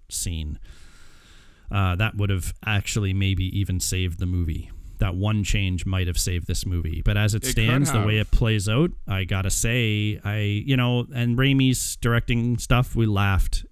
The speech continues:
Speaker 1: every time. It hap-, I told people about it here 'cause, and my brother knew to look for it, but other people were like, "What's the Sam Raimi thing?" And I'll be like, "This." And I showed them the first time it happened, and then they were like, "Oh my God," after that. You can't stop seeing it.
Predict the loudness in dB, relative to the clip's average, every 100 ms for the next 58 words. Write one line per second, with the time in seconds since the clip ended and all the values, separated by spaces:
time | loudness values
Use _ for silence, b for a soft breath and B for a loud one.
0 | -6 -2 0 0 0 -2 0 0 0 -2
1 | 0 0 2 2 2 0 2 2 0 -2
2 | -2 -2 -2 -2 -4 -6 -12 -6 -2 2
3 | 2 2 0 0 -2 -2 -2 -2 0 -2
4 | -2 -2 -4 -4 -2 -4 -4 -6 -6 -4
5 | -4 -2 0 0 0 -2 -4 -4 -4 -4
6 | -4 0 0 0 -6 -8 -6 -4 -2 -2
7 | -2 -2 -2 -2 0 0 0 0 0 0
8 | -2 -2 -2 0 0 0 0 -2 -2 0
9 | 0 0 -2 -8 -8 -8 -4 -4 -2 -2
10 | -4 -6 -2 -2 -2 -6 -18 b -10 -6
11 | 0 0 2 -2 0 2 2 0 -4